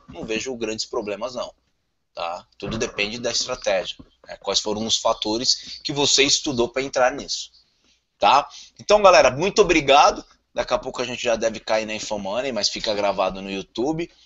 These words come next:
Obrigado pela parceria, mais uma terça-feira aqui com vocês. E obrigado, Danilo, Kleber. Estamos juntos. Amanhã estaremos juntos com vocês também pra passar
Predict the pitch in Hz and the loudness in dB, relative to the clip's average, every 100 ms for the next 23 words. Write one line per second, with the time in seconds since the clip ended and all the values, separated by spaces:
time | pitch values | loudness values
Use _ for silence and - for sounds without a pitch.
0 | - 110 113 117 117 131 123 - 120 117 | -10 -4 2 2 2 4 4 6 6 6
1 | 117 127 165 165 - - 113 120 127 120 | 4 2 0 0 -6 -6 0 0 0 -2
2 | - - 110 - 113 104 - 110 117 120 | -2 -2 -4 -4 -4 -4 -6 -6 -2 0
3 | 131 170 - - - - - - - 113 | 2 2 2 0 -12 -20 -20 -14 -2 0
4 | 113 113 110 113 117 123 117 113 113 143 | 2 2 2 4 6 6 6 2 4 4
5 | 151 117 - 117 143 151 156 _ _ - | 4 2 4 6 8 6 -2 _ _ -10
6 | - - 208 202 160 175 208 - - - | -4 0 4 2 2 -2 -2 -6 -8 -6
7 | - 170 160 143 170 - 147 131 160 147 | -2 2 4 4 4 2 4 4 2 -4
8 | - - - - 180 185 - 185 139 135 | -8 -12 -12 -2 -2 -2 -4 -4 -2 0
9 | 131 139 120 123 - 127 - 113 127 127 | 0 -2 -4 -4 0 0 2 4 4 2